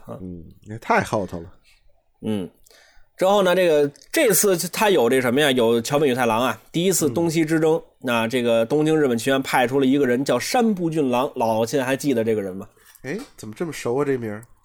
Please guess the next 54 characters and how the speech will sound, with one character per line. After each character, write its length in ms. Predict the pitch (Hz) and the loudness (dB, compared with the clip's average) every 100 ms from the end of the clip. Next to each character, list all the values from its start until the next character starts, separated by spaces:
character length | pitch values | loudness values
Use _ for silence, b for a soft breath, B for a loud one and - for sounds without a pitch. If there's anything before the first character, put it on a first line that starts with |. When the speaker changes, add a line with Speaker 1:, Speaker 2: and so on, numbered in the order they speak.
| - | -12
Speaker 1:
哎， 340 | 123 135 147 | -8 -2 0
因 140 | 120 135 | 2 2
为 80 | |
这 80 | 139 | 2
个 60 | 120 | 0
人 120 | 120 | 0
就 80 | 127 | 0
没， 580 | 113 113 110 113 110 113 | 0 -2 -2 0 0 -2
没 220 | 104 113 | -2 -2
出 180 | 127 143 | 0 0
来 100 | 123 | 0
过 120 | 95 - | 0 -6
啊。 180 | 101 - | -14 -8
Speaker 2:
呃， 220 | 110 107 | -4 -4
嗨， 400 | 98 120 104 90 - - _ _ B B B - | -4 -6 -6 -6 -12 -20 _ _ B B B -12
彭 220 | - 113 | -8 -6
家 300 | 120 98 92 | -4 -2 -4
了， 100 | 113 - | -6 -14
哎。 200 | - 95 101 - - - _ _ - | -16 -16 -16 -20 -20 -20 _ _ -12
Speaker 1:
哎， 280 | 220 107 101 | -6 -6 -4
大 140 | - 123 | 0 2
家 140 | 135 | 2
不 140 | 127 | 0
知 100 | 131 | 0
道 180 | 147 131 | 2 2
就 140 | 120 123 | 2 2
对 180 | 151 | 2
了， 100 | 107 - | 0 -2
那 240 | 113 101 | -4 -4
因 160 | 113 123 | -4 -2
为 240 | 127 135 - - | -2 -2 -6 -4
这 180 | 120 | -2
就 140 | 110 110 | 0 -2
是 180 | 107 101 | -4 -4
东 220 | 131 127 | -4 -2
京 180 | 131 127 | -2 -2
棋 200 | - 113 | -2 -2
院 240 | 127 107 | 0 -2
的 120 | 98 | -6
一 140 | 104 113 | -6 -4
个 280 | 120 95 - _ - - _ _ - - _ | -2 -4 -8 _ -20 -20 _ _ -20 -20 _
计 180 | - 123 | -2 -2
谋 280 | 98 85 - | -2 -6 -10
啊， 200 | - 101 | -12 -12
他 160 | 95 117 | -8 -4
们 120 | 113 | -2
的 60 | 110 | 0
一 120 | 120 | 0
个 140 | 123 | -2
小， 440 | 113 - - 92 98 B B B | -2 -4 -2 -2 -4 B B B
小， 320 | - - 104 107 | -6 -2 -2 -4
小 280 | - 104 | -2 0
伎 200 | 113 208 | 2 0
俩 140 | 120 | 0